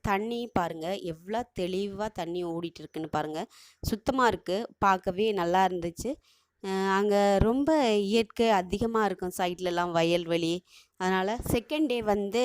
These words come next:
பிளான் பண்ணிட்டு ட்ரெஸ் எல்லாம் எடுத்துட்டு வந்து குளிக்க வந்தப்போ நான் ரெண்டு சைடுமே ஃபுல்லா வீடியோ எடுத்துட்டு போயிட்டு இருந்தேன். வீட்டுக்கு போற வரைக்கும் எவ்வளோ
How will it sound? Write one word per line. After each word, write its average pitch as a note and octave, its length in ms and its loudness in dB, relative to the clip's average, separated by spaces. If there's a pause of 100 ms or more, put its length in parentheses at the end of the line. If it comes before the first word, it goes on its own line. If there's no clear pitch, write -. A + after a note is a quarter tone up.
(320)
பிளான் A3 340 0
பண்ணிட்டு A3+ 600 0
ட்ரெஸ் F#3+ 260 4
எல்லாம் G#3+ 300 4
எடுத்துட்டு F#3 300 -2
வந்து F3+ 240 -2
குளிக்க F#3+ 240 -2
வந்தப்போ F3 400 2
நான் F3 280 0
ரெண்டு A3 460 -6
சைடுமே F#3 440 0 (460)
ஃபுல்லா C#4 520 6
வீடியோ A#3 380 6
எடுத்துட்டு F#3+ 340 2
போயிட்டு F3 280 4
இருந்தேன். F3 300 -2 (300)
வீட்டுக்கு G#3 320 -4
போற F#3+ 240 4
வரைக்கும் F3+ 400 0 (360)
எவ்வளோ G3+ 300 4